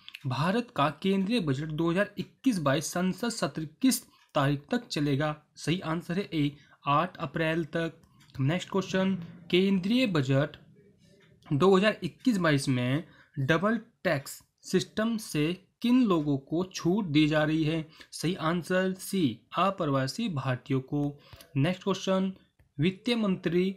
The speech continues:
निर्मला सीतारमण ने केंद्रीय बजट दो हज़ार इक्कीस बाईस में भारत में कहाँ यूनिवर्सिटी बनाने का ऐलान किया है? सही आंसर ए,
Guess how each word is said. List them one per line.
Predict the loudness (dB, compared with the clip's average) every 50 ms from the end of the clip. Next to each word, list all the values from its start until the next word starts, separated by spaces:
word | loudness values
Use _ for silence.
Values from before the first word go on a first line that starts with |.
| -6 -2
निर्मला | 0 2 2 2 0 0 -2 -2 -4
सीतारमण | -4 -4 -4 -2 0 0 2 2 2 0 0
ने | 0 0 0 -2 -4 -6 -6 -4
केंद्रीय | -2 0 0 0 0 2 2 2
बजट | 2 2 2 2 2 0 0 0
दो | 0 0 0
हज़ार | 0 0 -2 -2
इक्कीस | -2 -4 -6 -4 _ 0 0 2 2
बाईस | 2 2 2 2 2 2 2
में | 2 2 2 2 0 -4 -8 -20 -20 -16 -8 -4 -4
भारत | -2 0 0 0 0 0 0
में | 0 0 0 -2 -4 -4 -2 -2
कहाँ | 0 2 2 4 4
यूनिवर्सिटी | 4 4 4 4 2 0 -2 -4 -4 -6 -4 -4 -2 0
बनाने | 2 2 2 2 0 0 -2 -4
का | -6 -6 -2 0
ऐलान | 2 2 2 2 0 -2 -2
किया | -2 -2 -2 0 0
है? | -2 -2 -2 -4 -6 -8 -12 -20 -20 -20 -14
सही | -10 -4 -2 -2 -2 -2
आंसर | -2 0 0 0 0 0 0 0 2 2 2 0 -4 -10 _ _ _ _ _ _ _ _ 0
ए, | 2 4 4 2 0 -4